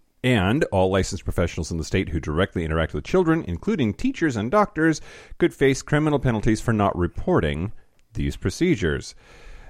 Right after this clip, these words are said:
Uh, and the general public apparently could also be subject to penalties for failing to make reports. So, like, read the most, uh, o-, open, shitty, permissive way. Just if you know that your cousin,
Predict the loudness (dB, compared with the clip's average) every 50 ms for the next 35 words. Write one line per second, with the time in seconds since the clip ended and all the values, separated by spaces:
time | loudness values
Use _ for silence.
0 | -20 -12 -6 0 2 4 4 4 4 4 4 2 2 2 2 2 2 0 0 2
1 | 2 2 4 2 2 2 2 2 2 2 0 -2 -2 0 2 2 2 2 2 0
2 | -2 -2 -2 0 -2 -2 0 0 0 0 0 2 0 0 0 -2 -6 -4 -2 0
3 | 2 2 2 0 -2 -4 -4 -4 -2 0 0 2 2 2 2 2 2 2 2 0
4 | 0 2 2 2 2 0 -4 -8 -2 2 4 4 4 4 4 2 2 0 -2 -4
5 | -4 -2 -2 2 4 4 4 4 4 0 -2 -2 2 2 2 4 4 4 4 4
6 | 4 2 -2 -8 -12 -16 -20 _ _ _ 0 2 4 4 6 4 4 2 0 -2
7 | -6 -10 -12 -12 -14 -14 -8 -6 -6 -6 -4 _ 2 2 4 4 4 2 2 0
8 | -2 -4 -6 -8 -4 0 2 2 2 2 0 0 0 0 0 2 2 2 0 2
9 | 0 -2 -2 0 0 2 2 2 2 0 -2 -6 -10 -18 -18 -20 -20 _ _ -12
10 | -12 -12 -12 -14 -14 _ -10 -8 -4 0 0 0 0 -2 -4 -2 0 0 0 0
11 | 0 2 2 2 4 4 4 4 4 4 2 2 0 0 -2 0 2 2 2 2
12 | 2 2 0 0 0 0 -2 -4